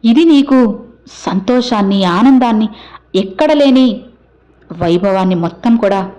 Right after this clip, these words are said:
అందిస్తుంది తల్లి. అలానే బిడ్డ, కొన్ని వస్తువులను నువ్వు ఖచ్చితంగా సంక్రాంతిలోపు నీ ఇంటి నుంచి బయటపడేయాలి, లేకపోతే నీ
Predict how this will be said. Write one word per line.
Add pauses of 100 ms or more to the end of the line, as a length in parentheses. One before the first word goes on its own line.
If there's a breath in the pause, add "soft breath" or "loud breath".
(140)
అందిస్తుంది
తల్లి. (1000 loud breath)
అలానే
బిడ్డ, (760 loud breath)
కొన్ని
వస్తువులను
నువ్వు
ఖచ్చితంగా (400)
సంక్రాంతిలోపు
నీ
ఇంటి
నుంచి (280)
బయటపడేయాలి, (840 loud breath)
లేకపోతే
నీ